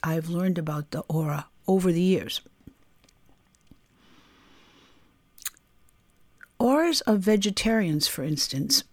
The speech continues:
I can always tell a vegan because their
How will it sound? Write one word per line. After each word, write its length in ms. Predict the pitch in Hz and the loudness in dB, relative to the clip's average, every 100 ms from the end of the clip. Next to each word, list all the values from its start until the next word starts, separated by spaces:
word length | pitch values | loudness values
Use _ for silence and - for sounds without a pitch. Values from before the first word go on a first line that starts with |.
| - - - - - - - - | -18 -18 -20 -20 -20 -20 -20 -4
I 60 | 196 | -2
can 160 | - | 4
always 320 | 233 247 277 - | 4 4 2 0
tell 400 | - - 240 233 | -4 -2 0 0
a 100 | 190 | 0
vegan 480 | 185 220 208 151 151 | 0 0 2 0 -2
because 360 | 165 - 170 | -4 -4 -4
their 220 | 165 165 | -2 -4